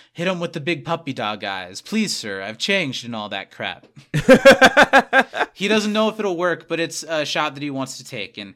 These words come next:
Speaker 1: and
Speaker 2: Yeah.
Speaker 1: anyways, if they do this, they won't have their brain just erased every two weeks. So it's a win-win.
Speaker 2: Exactly.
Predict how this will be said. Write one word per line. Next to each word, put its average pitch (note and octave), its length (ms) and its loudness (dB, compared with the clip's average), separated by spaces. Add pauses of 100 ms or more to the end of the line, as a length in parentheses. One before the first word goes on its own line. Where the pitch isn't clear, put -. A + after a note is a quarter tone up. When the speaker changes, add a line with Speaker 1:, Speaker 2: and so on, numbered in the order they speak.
(220)
Speaker 1:
and B2 120 -4
Speaker 2:
Yeah. C#3+ 280 -2
Speaker 1:
anyways, C3+ 800 -4
if D3 360 -10
they C#3+ 200 -6
do D3 180 -8
this, B2+ 280 -8
they C#3 120 -8
won't C#3+ 240 -8
have C3+ 160 -6
their C3+ 140 -8
brain C3 320 -4
just A#2 200 -12
erased A2 380 -8
every G2 260 -12
two G#2 280 -18
weeks. F#2 240 -16
So G#2+ 180 -12
it's - 140 -16
a A2 60 -10
win-win. C#3+ 240 -4
Speaker 2:
Exactly. C#3 680 -6